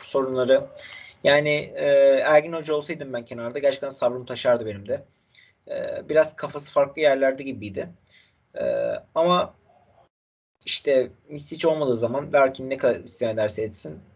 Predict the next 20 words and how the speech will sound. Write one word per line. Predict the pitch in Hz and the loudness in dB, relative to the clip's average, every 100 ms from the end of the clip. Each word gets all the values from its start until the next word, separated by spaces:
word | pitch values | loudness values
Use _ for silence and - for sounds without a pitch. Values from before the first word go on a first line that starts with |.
| _ | _
işe | - - | -6 4
yaramıyor | 139 135 107 90 | 4 4 0 -4
yani. | 92 101 | -4 -2
Karşında | 117 110 117 117 | -2 -2 0 2
Real | 117 | 2
Madrid | 113 113 | 0 0
varken | 110 98 131 | 0 0 -4
şakaya | 123 113 117 | -4 0 2
gelmiyor. | 117 113 104 120 175 - - - _ - | 2 0 -2 -8 -10 -14 -20 -20 _ -10
E, | |
şunu | 143 165 170 | -6 0 4
da | 165 | 4
belirtmem | 165 165 185 170 | 4 2 0 2
lazım. | 139 131 175 - - - | 0 0 -6 -12 -14 -6
Belirtmeden | 135 143 139 | -4 -2 -4
geçemeyeceğim. | 135 135 147 127 131 156 180 _ | -2 -4 -4 -2 -2 -2 -4 _
İşte | - - | -8 -4
az | 131 | -2
önce | 127 131 | -2 0
Moerman'a | 131 131 131 | 4 4 4